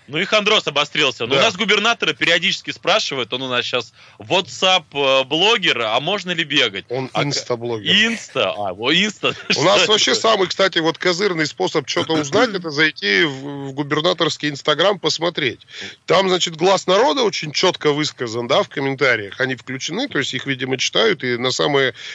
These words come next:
Speaker 2: э, такие серьезные что-то ответы какие-то даже приходят. А вообще, э, прям вот очень серьезно мужчина держит, э, скажем так, пульс вот этот
Speaker 1: Вот,
Speaker 2: вот.
Speaker 1: ну и говорит, что нет,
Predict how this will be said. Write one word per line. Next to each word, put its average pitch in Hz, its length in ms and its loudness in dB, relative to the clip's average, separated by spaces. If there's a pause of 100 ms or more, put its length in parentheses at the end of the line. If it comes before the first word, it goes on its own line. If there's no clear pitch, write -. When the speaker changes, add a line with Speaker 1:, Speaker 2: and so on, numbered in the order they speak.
(140)
Speaker 2:
э, 131 640 2
такие 131 300 -2
серьезные 147 640 2
что-то 143 400 0
ответы 147 360 -2
какие-то 123 440 -6
даже 120 240 -2
приходят. 117 460 -6 (420)
А 113 160 4
вообще, 135 300 4
э, 143 400 2 (420)
прям 165 220 2
вот 165 180 -2
очень 170 260 -2
серьезно 147 500 0
мужчина 127 380 -4
держит, 117 340 -2 (140)
э, 131 340 -4 (100)
скажем 131 240 0
так, 127 200 0 (360)
пульс - 420 0 (540)
вот 123 200 -4
этот 117 200 -2
Speaker 1:
Вот, 139 120 2
Speaker 2:
вот. - 60 -2
Speaker 1:
ну 160 120 2
и 208 80 4
говорит, 196 300 0
что - 180 -2
нет, 135 380 0